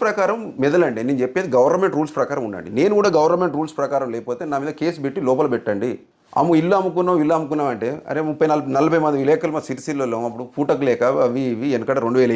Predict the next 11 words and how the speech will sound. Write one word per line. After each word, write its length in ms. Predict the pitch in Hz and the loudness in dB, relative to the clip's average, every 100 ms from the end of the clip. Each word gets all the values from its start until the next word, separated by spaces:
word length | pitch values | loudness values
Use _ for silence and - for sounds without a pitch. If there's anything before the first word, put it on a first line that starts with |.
| 117 | 2
ఏడులో 200 | 123 120 | 4 4
ఆరులో 280 | 107 113 117 131 - _ - | 4 2 0 -2 -6 _ -6
మంచి 160 | 120 143 - | -4 -4 -2
కోర్టు 180 | 185 156 | -2 -4
ఇచ్చిర్రు, 260 | 120 147 165 | -4 0 0
వాడు 120 | 160 | 0
మాకు 120 | 160 117 | 0 2
వసతులు 360 | 120 - 170 151 | 2 0 0 4
లేవు, 160 | 127 139 - - | 4 2 -6 -4
మా 60 | 151 156 | -2 0
పట్టాలు 260 | 139 190 | 0 0